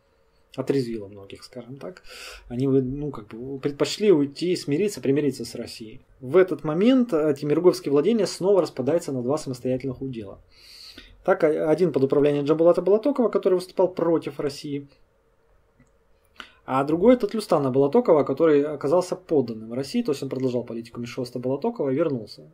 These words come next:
туда, на линию, в основные владения. Но с тридцатого года сам Джамбулат резко меняет свои взгляды политические,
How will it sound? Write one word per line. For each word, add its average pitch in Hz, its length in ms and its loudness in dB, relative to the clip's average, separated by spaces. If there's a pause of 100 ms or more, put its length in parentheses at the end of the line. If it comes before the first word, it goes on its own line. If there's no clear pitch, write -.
(180)
туда, 131 260 -16
на 127 100 -16
линию, 113 320 -14
в 123 60 -10
основные 120 340 -10
владения. 120 440 -8 (920)
Но 185 220 4
с - 60 -6
тридцатого 220 420 2
года 247 400 4 (180)
сам 151 300 2
Джамбулат 139 500 0
резко 139 320 0
меняет 123 360 -2
свои 120 300 -14 (180)
взгляды 123 560 -6
политические, 196 600 -12